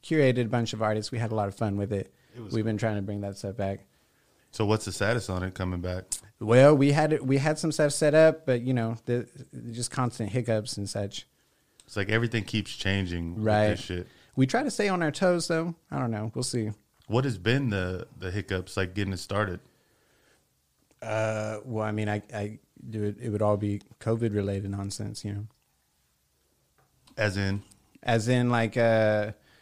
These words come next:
Speaker 1: you, I, you know, with stuff, with stuff getting, get, I don't know, restrictions and stuff. It's like, you know, wanting to
Speaker 3: 'Cause
Speaker 1: be
Speaker 3: they're,
Speaker 1: safe.
Speaker 3: are they considered a bar? 'Cause, I mean, they don't,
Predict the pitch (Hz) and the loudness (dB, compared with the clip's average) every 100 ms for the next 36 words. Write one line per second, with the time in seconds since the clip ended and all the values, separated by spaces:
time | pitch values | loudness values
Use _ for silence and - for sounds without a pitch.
0 | _ _ _ _ _ _ _ _ _ - | _ _ _ _ _ _ _ _ _ -20
1 | 113 101 101 104 101 101 110 117 - 131 | -16 -12 -10 -8 -6 -4 -2 -4 0 4
2 | 131 127 135 120 117 - 135 - 127 120 | 4 2 -4 -2 0 2 2 2 2 2
3 | 117 - - _ 143 - 120 110 117 117 | -2 -6 -20 _ -10 -4 -4 -4 -4 -2
4 | 101 98 101 - 117 - 143 135 135 120 | -2 -4 -8 -6 -4 0 0 0 2 2
5 | 120 113 113 - 123 117 113 107 110 104 | 0 0 -4 0 2 2 0 -4 -6 -6
6 | 104 - - 120 104 104 - 123 117 113 | -8 -14 -10 -8 -6 -6 -6 -4 -2 -2
7 | 110 113 131 156 110 107 104 110 120 131 | 0 0 2 2 2 0 0 0 0 0
8 | 123 - 131 123 92 92 95 127 151 143 | -2 -4 -2 -2 -4 -4 0 0 0 -4
9 | 104 104 107 101 151 127 | -4 -2 0 0 -2 -4